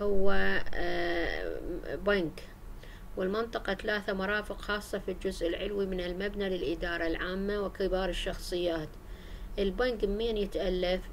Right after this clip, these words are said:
بالطابق السفلي والطابق الأرضية والميزانين. أوكي، وأكو موجودة قاعة وقاعة متعددة ال-،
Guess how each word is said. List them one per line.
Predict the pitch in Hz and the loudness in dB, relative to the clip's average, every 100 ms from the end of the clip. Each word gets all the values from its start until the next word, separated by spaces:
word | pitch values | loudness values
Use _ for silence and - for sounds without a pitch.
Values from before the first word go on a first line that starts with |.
| 208 | -6
بالطابق | 196 - 220 214 - | -6 -2 0 0 -2
السفلي | 190 - 185 185 180 | -6 -2 -4 -2 -2
والطابق | 190 196 202 208 196 208 | -2 -2 -2 -2 -2 -2
الأرضية | 196 - 208 233 233 | -2 -2 -4 2 2
والميزانين. | 214 190 185 180 175 165 156 151 139 - - - - - - - - - | 4 2 0 0 0 -2 -2 -4 -6 -12 -16 -16 -16 -16 -16 -16 -10 -6
أوكي، | 185 214 214 | -2 2 2
وأكو | 208 202 196 - - - | 4 4 4 2 -2 -2
موجودة | 208 202 196 214 196 | -2 -2 0 2 2
قاعة | 185 196 208 226 | 0 0 0 0
وقاعة | 214 - 190 185 | -4 -2 -2 -2
متعددة | 185 - - 185 190 190 185 | -4 -4 -4 -2 -2 -4 -4
ال-، | 175 67 67 - - | -6 -6 -6 -6 -8